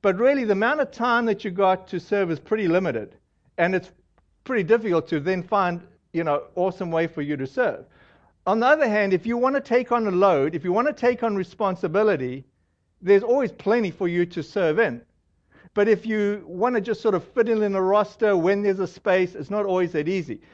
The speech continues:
And I was part of the clergy meeting at the hospital with the president of the hospital and the,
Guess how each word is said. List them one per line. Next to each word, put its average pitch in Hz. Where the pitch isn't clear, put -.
And 190
I 202
was 208
part 311
of 302
the 233
clergy 247
meeting 202
at 214
the 220
hospital 165
with 247
the 185
president 240
of 190
the 170
hospital 208
and 139
the, 139